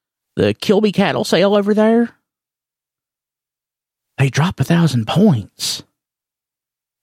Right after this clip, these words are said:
Is a thousand points like, are they talking about horns?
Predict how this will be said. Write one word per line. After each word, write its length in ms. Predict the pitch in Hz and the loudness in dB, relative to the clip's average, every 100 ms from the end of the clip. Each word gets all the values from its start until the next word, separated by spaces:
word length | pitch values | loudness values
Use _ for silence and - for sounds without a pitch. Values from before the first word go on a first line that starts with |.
| _ - | _ -8
Is 100 | - | -4
a 40 | |
thousand 340 | - 254 220 | 0 0 0
points 300 | - 208 190 | 0 -2 -2
like, 240 | 180 143 - | -4 -6 -4
are 100 | 151 | 0
they 120 | 139 | 0
talking 200 | 180 190 | 0 0
about 180 | 156 - | -2 -2
horns? 680 | - 135 196 285 285 - | -2 0 2 0 -2 -6